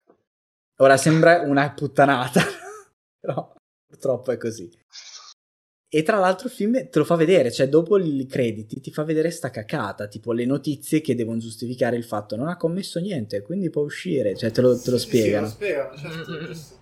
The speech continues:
Speaker 2: Cioè non
Speaker 1: Dopodiché
Speaker 2: è lui che appare in mezzo a nulla, perché dice,
Speaker 1: Esatto,
Speaker 2: "Vabbè".
Speaker 1: che delle due sarebbe stato anche me. <laughs>
Speaker 2: Cioè, ma immagina Michael Keaton che appare dal nulla, tipo Terminator, in mezzo a un,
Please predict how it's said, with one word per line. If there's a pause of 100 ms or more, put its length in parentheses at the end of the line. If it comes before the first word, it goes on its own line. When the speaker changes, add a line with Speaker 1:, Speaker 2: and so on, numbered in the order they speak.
(120)
Speaker 2:
Cioè
non
Speaker 1:
Dopodiché
Speaker 2:
è
lui
che
appare
in
mezzo
a
nulla,
perché
dice,
Speaker 1:
Esatto,
Speaker 2:
"Vabbè". (120)
Speaker 1:
che
delle
due
sarebbe
stato
anche
me. (400)
<laughs>
Speaker 2:
Cioè,
ma
immagina
Michael
Keaton
che
appare
dal
nulla,
tipo
Terminator,
in
mezzo
a
un,